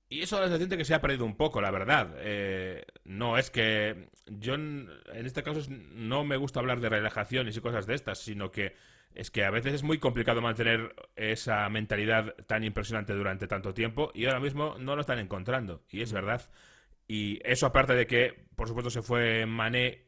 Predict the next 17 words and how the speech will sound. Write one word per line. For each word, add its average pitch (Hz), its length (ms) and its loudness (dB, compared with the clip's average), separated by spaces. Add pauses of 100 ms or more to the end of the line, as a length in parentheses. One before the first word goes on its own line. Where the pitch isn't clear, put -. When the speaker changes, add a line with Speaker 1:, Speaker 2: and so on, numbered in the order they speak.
(220)
Speaker 1:
y 92 280 -8
ya 139 200 10
ver-, 151 220 6
advertíamos 135 480 4
al 131 80 2
inicio 131 240 -2
de 127 40 0
temporada 127 420 2
que 117 160 4
a, 120 60 6
a 117 140 4
ver 143 160 8
cómo 131 220 2
hacía 131 240 2
el 120 200 2
Liverpool 123 420 0
para 113 260 2